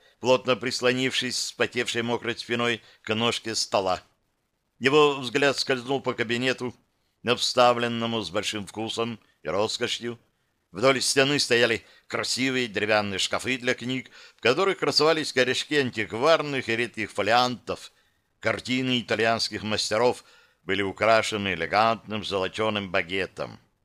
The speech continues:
А вся дальняя стена кабинета представляла собой огромное стеклянное окно от пола до потолка. Мелодично дважды пропиликал интерком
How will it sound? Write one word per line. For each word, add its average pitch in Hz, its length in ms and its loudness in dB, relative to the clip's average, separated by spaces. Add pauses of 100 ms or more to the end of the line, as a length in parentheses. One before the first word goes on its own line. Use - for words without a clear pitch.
(420)
А 190 120 0
вся 180 220 6
дальняя 160 380 4
стена 135 380 0
кабинета 117 760 0 (480)
представляла 123 720 2
собой 120 340 4
огромное 123 600 0
стеклянное 107 760 0
окно 107 500 0 (260)
от 71 220 -6
пола 127 400 4
до 107 140 -2
потолка. 101 720 2 (1080)
Мелодично 143 920 4
дважды 123 720 4 (320)
пропиликал 117 640 -2
интерком 113 880 0